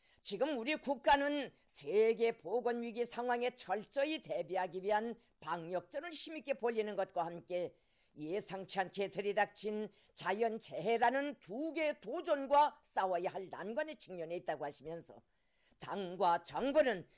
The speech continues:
이 두 개의 위기를 동시에 극복하기 위한 올바른 정책 방향을 제시하고 입체적이고 공세적인 투쟁에서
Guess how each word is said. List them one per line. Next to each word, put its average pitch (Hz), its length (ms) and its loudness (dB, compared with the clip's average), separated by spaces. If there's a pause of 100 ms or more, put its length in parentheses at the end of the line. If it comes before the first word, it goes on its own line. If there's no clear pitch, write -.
(120)
이 262 260 -2
두 294 240 -4
개의 277 260 -2
위기를 262 640 2 (100)
동시에 294 480 -2
극복하기 202 600 -4
위한 180 280 2 (140)
올바른 190 560 0
정책 196 380 -6
방향을 202 400 -4
제시하고 208 760 2 (220)
입체적이고 233 1160 2
공세적인 262 720 0
투쟁에서 294 760 0